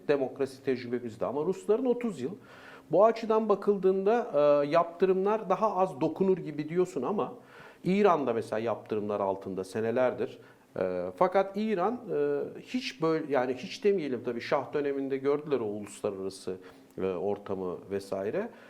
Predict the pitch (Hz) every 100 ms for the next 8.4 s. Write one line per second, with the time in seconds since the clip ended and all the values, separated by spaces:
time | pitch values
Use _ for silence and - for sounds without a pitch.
0 | - - 139 165 208 214 196 196 220 208
1 | 196 202 196 190 185 202 208 190 196 156
2 | 156 160 104 101 107 139 143 147 147 143
3 | 143 139 131 151 131 123 - 127 104 85
4 | 113 202 - 277 294 285 269 269 262 226
5 | 277 277 254 - - _ - - - 208
6 | 226 226 220 214 190 147 - - - -
7 | - - _ 143 147 185 190 185 165 190
8 | 202 170 - -